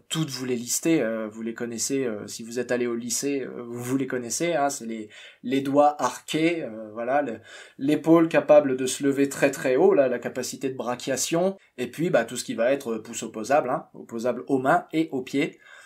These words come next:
Euh, tout ça, c'est pour attraper, voilà, c'est pour attraper les branches. Donc, euh, c'est des adaptations à un mode de vie arboricole.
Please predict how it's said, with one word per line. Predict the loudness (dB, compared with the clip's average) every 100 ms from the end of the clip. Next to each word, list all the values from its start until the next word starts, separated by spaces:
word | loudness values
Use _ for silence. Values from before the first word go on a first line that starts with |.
| _ -8
Euh, | -6 -8
tout | -8
ça, | 2 4
c'est | 4 0
pour | 0 -2
attraper, | 0 -4 -2 -4 -6 _ _
voilà, | -6 -6 -6
c'est | -10
pour | -8 -6
attraper | -2 -2 -2
les | -2
branches. | -4 -6 -6 -12 -14 _
Donc, | -14 -10 -8
euh, | -6
c'est | -4 -2 0
des | -2 -4
adaptations | -6 -8 -10 -6 -2 -2
à |
un |
mode | -4 -8
de | -8
vie | 0 2
arboricole. | 2 0 -2 0 0 -2